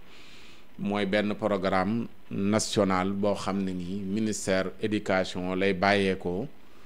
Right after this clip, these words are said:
ngir di joxe programme mu jàngale ci daara yi, li ñuy tuddee al barnaamiju rasmi. Programme national nag bu officiel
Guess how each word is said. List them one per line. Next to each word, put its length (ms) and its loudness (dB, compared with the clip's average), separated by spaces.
ngir 460 2
di 340 0
joxe 240 4
programme 560 4
mu 100 0
jàngale 440 2
ci 120 -6
daara 260 -4
yi, 120 -10
li 80 -2
ñuy 140 0
tuddee 240 4
al 160 2
barnaamiju 640 -4
rasmi. 360 -8
Programme 560 2
national 500 -2
nag 140 -4
bu 280 -6
officiel 560 -2